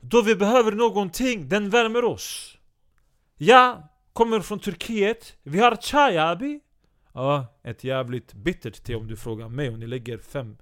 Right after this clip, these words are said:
bitar te för att det fucking ska ens gå och svälja skiten. Så jag, jag vet inte fan. Tamam, man behöver inte ta den chai, turkisk chai. Ta annan chai.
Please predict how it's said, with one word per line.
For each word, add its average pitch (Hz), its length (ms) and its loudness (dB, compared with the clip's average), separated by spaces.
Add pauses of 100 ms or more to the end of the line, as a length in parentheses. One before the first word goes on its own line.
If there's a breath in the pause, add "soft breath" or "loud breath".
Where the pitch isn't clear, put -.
(420)
bitar 131 360 -6
te 180 280 -4
för - 140 -12
att 101 80 -16
det 110 120 -12
fucking - 360 -14
ska - 180 -14
ens 107 180 -14
gå 110 300 -12
och 110 240 -14
svälja 135 500 -6
skiten. 113 440 -14
Så 117 160 -16
jag, 117 180 -14
jag 120 100 -12
vet 123 120 -18
inte 135 140 -14
fan. 123 240 -12 (260 soft breath)
Tamam, 262 440 2 (120)
man 226 200 0
behöver 247 240 4
inte 226 180 -6
ta 196 200 0
den 175 220 -4
chai, 185 260 -2
turkisk - 460 -10
chai. 220 200 -2 (320 soft breath)
Ta 220 120 0
annan 208 300 0
chai. 165 320 -4